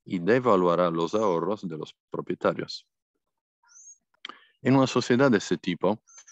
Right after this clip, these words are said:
el patrimonio le sería efectivamente robado a los ahorradores para recompensar a quienes se dedicarán a la extracción de los metales, en cantidad muy por encima de su utilización económica.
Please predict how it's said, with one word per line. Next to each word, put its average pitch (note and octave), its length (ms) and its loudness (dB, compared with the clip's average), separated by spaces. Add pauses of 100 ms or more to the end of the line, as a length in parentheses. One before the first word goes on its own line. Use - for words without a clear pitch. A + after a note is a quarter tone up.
el - 160 -2
patrimonio G#2 680 2
le D#2+ 80 2
sería E2 420 0
efectivamente F2+ 840 -2
robado F2+ 500 -2 (340)
a F2+ 80 -6
los D#2+ 200 0
ahorradores E2 880 -2 (580)
para D#2+ 280 -6
recompensar G2 800 0
a D#2 60 -4
quienes E2 480 -6
se G2+ 300 0
dedicarán E2+ 680 -2
a G#2+ 60 0
la G2+ 120 0
extracción E2 720 -6
de E2 80 0
los F2 200 -6
metales, - 600 -8 (540)
en F2+ 120 -2
cantidad G#2+ 420 2
muy B2 400 6
por E2+ 200 0
encima E2+ 460 -2
de D#2 120 -6
su - 200 -2
utilización D#2+ 920 -2
económica. E2 540 -2